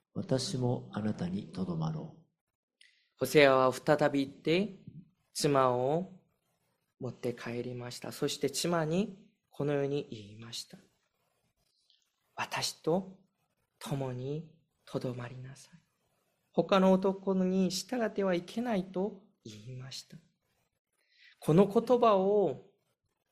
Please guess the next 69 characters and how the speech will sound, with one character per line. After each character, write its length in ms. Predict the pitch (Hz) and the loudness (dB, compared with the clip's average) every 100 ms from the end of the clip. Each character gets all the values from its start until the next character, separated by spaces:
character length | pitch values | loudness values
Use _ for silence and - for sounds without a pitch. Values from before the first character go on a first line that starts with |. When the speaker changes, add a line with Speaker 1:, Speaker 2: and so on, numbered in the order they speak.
| _ _ - | _ _ -14
Speaker 2:
再 220 | - 226 233 | -2 2 4
び 100 | 220 | 4
連 140 | 214 208 | 2 0
れ 100 | 208 | 2
て 140 | 196 | 0
き 120 | - | -2
て 300 | - 180 175 | -6 0 0
妻 380 | 170 - 196 175 | 0 -2 0 0
に 180 | 156 151 | -2 -2
言 200 | 147 165 | 2 2
う 40 | |
と 160 | 165 143 | 2 -6
き 180 | - 127 | -8 -8
に、 200 | 135 127 | -8 -6
ど 240 | 131 131 | 0 2
れ 100 | 151 | 2
ほ 240 | 196 226 | -2 -4
ど 400 | 208 202 202 165 - _ _ _ | -2 0 0 -2 -12 _ _ _
ホ 140 | - 175 | -4 -2
セ 200 | 220 214 | 0 2
ア 120 | 190 | 2
の 140 | 185 | -2
心 360 | 175 185 202 175 | -4 -6 -4 -4
が 100 | 143 | -2
辛 260 | - 143 | -4 -6
か 140 | 147 156 | -8 -10
っ 40 | |
た 120 | - | -10
の 140 | 160 156 | -10 -12
で 120 | - | -14
し 140 | - - | -18 -18
ょ 20 | |
う 140 | 160 _ | -20 _
か。 80 | - _ _ _ _ _ _ | -20 _ _ _ _ _ _
彼 280 | - 262 240 | 2 6 6
ら 120 | 233 | 6
の 240 | 214 214 | 4 0
心 400 | 208 226 233 220 | 0 0 4 4
に 100 | 202 | 4
は 200 | 190 190 | 4 2
怒 280 | 175 - 233 | 0 0 2
り 80 | 226 | 4
が 120 | 214 | 4
な 140 | 190 185 | 2 0
か 120 | 214 | -6
っ 60 | |
た 100 | 214 | -6
の 140 | 208 202 | -8 -6
で 100 | 190 | -8
し 160 | - | -10
ょ 60 | 202 | -12
う 40 | |
か。 240 | 190 - 175 | -14 -16 -18
プ 100 | - | 4
ラ 120 | 226 220 | 6 8
イ 60 | |
ド 120 | 214 | 6
な 140 | 202 196 | 4 6
か 120 | 233 | 4
っ 80 | 233 | 4
た 100 | 226 | 2
の 120 | 214 | 0
で 120 | 208 | 0
し 160 | 208 - | -2 -2
ょ 60 | 196 | -4
う 100 | 196 | -4
か。 240 | 202 196 - _ _ _ _ _ _ _ - | -8 -8 -12 _ _ _ _ _ _ _ -2
罪 340 | - 285 262 | 2 6 8
は 440 | 226 208 202 - | 10 8 6 0